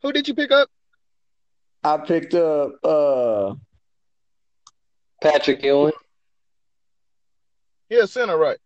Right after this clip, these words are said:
Speaker 3: Yeah.
Speaker 2: Which leads
Speaker 1: Okay.
Speaker 2: Just three players left. So these are the last sections.
Speaker 3: That means we only got, who all left? We got Kevin Johnson.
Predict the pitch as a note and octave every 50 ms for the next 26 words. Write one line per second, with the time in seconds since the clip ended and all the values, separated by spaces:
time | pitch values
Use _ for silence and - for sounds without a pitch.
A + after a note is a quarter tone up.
0 | _ _ _ _ _ _ _ _ _ - - B2 B2 B2 C3+ - - - _ _
1 | _ _ _ _ _ _ _ _ _ _ _ _ - C3+ A#2+ C3+ E3 G3 A3+ A3+
2 | A3 - - - E3+ - - _ _ _ _ _ - C#3+ E3 E3 E3 E3 - -
3 | - F#3+ G#3 A3+ A3+ G3+ E3 F3 F#3 F#3+ F#3 F#3 F3+ C#3 D#3+ D#3+ D3 B2+ A2 -
4 | - - - _ _ _ _ - _ _ _ - - E3+ D#3+ F3 F#3 G3 E3 F3+
5 | F3+ F3+ E3+ E3+ E3+ D#3+ - - - - - - - - - D#3+ D#3+ - - -
6 | A#2+ F#2 F#2 G2+ - - - _ - - - - - _ _ _ _ _ _ _
7 | _ _ _ - - _ _ _ _ _ _ _ _ - - - - - - C#3
8 | D3+ D#3+ E3 D#3+ D#3 D3+ D#3+ E3+ F3 F3 D#3+ D#3 D#3 D#3 - - E3 D#3 C#3+ C3+
9 | B2+ C3 B2+ - - _ _ _ _ _ _ _ - G3+ A#3 B3+ A#3 G#3 G3 G3
10 | G3+ G#3 F#3 D#3 C#3+ C3+ C#3+ D#3 F#3 F3 F3 D#3+ C#3 B2+ B2+ B2 - - - D#3+
11 | D#3+ E3+ E3 E3 F3 D#3+ C#3+ D3 D#3 D3+ D3 C#3+ C#3+ C#3 - - C3 C3 C3